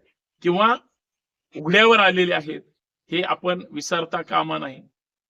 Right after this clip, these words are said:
कारण ज्या आईचा मुलगा जातो, जेव-, किंवा एखादा सैनिक मरतो, किंवा एखाद्या पत्नीचा पती मरतो, किंवा एखाद्या मुलाचा बाप मरतो,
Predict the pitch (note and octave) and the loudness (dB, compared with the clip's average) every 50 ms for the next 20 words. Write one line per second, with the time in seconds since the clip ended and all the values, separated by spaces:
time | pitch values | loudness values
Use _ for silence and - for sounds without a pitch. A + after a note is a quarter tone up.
0 | _ _ _ _ _ _ _ _ _ _ _ _ _ _ _ _ _ _ _ _ | _ _ _ _ _ _ _ _ _ _ _ _ _ _ _ _ _ _ _ _
1 | - F3+ F3+ F#3 F#3+ F3+ A3+ A3 A3 A3 A3 - C4 B3 A3 G#3+ A3 A3 A3+ B3 | -2 0 2 2 2 4 4 4 4 4 2 2 2 2 2 0 0 0 0 0
2 | A3+ G#3+ G#3+ G3+ - F#3+ E3+ D#3+ - - _ _ _ _ _ _ _ _ _ _ | 2 2 0 -2 -2 -4 -10 -10 -12 -16 _ _ _ _ _ _ _ _ _ _
3 | _ _ _ _ _ _ _ _ _ _ _ _ _ _ _ _ _ _ _ _ | _ _ _ _ _ _ _ _ _ _ _ _ _ _ _ _ _ _ _ _
4 | _ _ _ _ _ _ _ _ _ _ _ _ _ _ - C3 B2+ B2+ B2 D#3+ | _ _ _ _ _ _ _ _ _ _ _ _ _ _ -20 -20 -14 -4 2 2
5 | F#3 G3+ A3 A3+ - - G#3+ A3 A#3+ B3+ B3+ A#3+ - _ - G3+ G3+ - G#3+ A3+ | 2 2 2 -2 -4 -2 2 4 4 4 4 2 -2 _ -10 -8 -4 0 0 2
6 | A#3 A3+ A3+ - A#3 A3+ A3 A3+ A#3+ G#3+ A#3 G#3+ G#3 G3 F#3 - - D#3 D3 - | 2 2 2 2 2 2 2 0 -2 -4 -4 -4 -4 -4 -4 -6 -8 -10 -10 -12
7 | _ _ _ _ _ _ - - - G3 G#3 G#3+ G#3 G3 G#3 G#3 G#3 A#3 A#3 A#3+ | _ _ _ _ _ _ -8 -2 0 2 2 2 0 0 0 2 4 6 4 4
8 | A#3+ - _ _ _ _ _ _ - F#3+ F#3 - G3 A3 A3+ - - B3 A#3 G#3 | 2 0 _ _ _ _ _ _ -8 -8 -6 -4 -2 -2 -2 0 0 -2 -2 -2
9 | - - G#3 G3+ B3 C4+ C4+ B3+ - _ _ _ _ _ _ - - F3+ F#3+ F#3+ | -4 -6 -6 -4 -4 -4 -4 -6 -10 _ _ _ _ _ _ -8 -2 0 0 0
10 | F#3 - F#3 E3+ D#3+ D#3+ D#3+ - _ _ _ _ _ - G3 G#3 G#3+ G#3+ G3+ G#3 | 0 -2 -4 -4 -4 -6 -8 -12 _ _ _ _ _ -4 0 0 0 0 0 0
11 | G#3 G#3 A#3 A#3 A3+ A3+ - _ _ _ _ _ - - D#3 F3+ G3+ G#3+ G#3+ G#3 | 0 0 0 0 -2 -6 -12 _ _ _ _ _ -8 -4 0 2 4 2 2 2
12 | A#3 A3 F#3+ - - E3+ G3 G3+ - - F#3 G3 F#3+ F#3 - F#3 E3+ D#3 | 0 -2 -2 0 2 2 2 2 0 -4 -6 -6 -6 -6 -6 -8 -8 -8